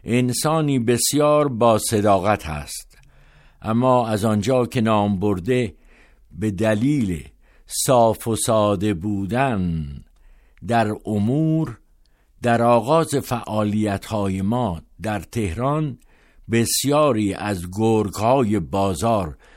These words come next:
به جانش افتادند و از صداقت و سادگی او سوء استفاده کردند و هر جا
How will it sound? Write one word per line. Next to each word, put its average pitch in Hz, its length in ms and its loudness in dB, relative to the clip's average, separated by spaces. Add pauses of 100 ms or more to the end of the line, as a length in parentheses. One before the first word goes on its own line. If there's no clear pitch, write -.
(200)
به 104 120 0
جانش 131 540 0
افتادند 98 840 -2 (460)
و 107 80 -2
از 107 220 0 (140)
صداقت 113 760 2
و 120 100 0
سادگی 98 800 -2
او 92 400 -4
سوء 98 360 -2
استفاده 92 500 -4
کردند 113 720 -4 (520)
و 110 180 0
هر 139 280 -2
جا 101 400 0